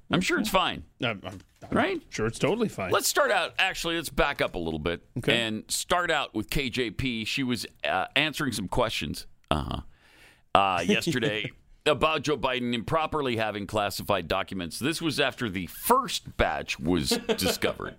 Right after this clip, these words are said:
Speaker 2: Yeah.
Speaker 1: Uh, and here's what happened when they asked, uh, when were the documents found?
Speaker 2: Okay.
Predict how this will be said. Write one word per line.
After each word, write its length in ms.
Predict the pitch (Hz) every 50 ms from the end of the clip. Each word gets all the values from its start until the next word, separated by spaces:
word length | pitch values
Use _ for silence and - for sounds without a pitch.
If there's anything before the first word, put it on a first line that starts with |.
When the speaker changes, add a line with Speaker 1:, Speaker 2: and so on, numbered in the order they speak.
| - -
Speaker 2:
Yeah. 300 | - 175 175 165 147 - - _ _ _ _ _ -
Speaker 1:
Uh, 400 | - 85 82 78 76 76 73 71 -
and 440 | - 98 104 104 104 104 104 98 90 - - _ -
here's 640 | - 104 131 143 151 151 147 143 123 - - - - - - _ - - _ _ _ _ _ -
what 180 | 90 117 127
happened 500 | 123 127 120 - - 98 95 90 80 - - _ _ _ _ _ _ _
when 180 | - - 107 104
they 160 | 104 107 107
asked, 360 | 110 104 101 95 - - -
uh, 520 | 110 98 92 87 82 78 73 65 60 55 50 50 - _ _ _
when 320 | - 80 95 151 190 185 165
were 140 | 143 131 117
the 60 | 104
documents 480 | 87 87 67 - - 67 60 - - -
found? 360 | - 60 - - - - - _ _ - -
Speaker 2:
Okay. 200 | 107 113 131 190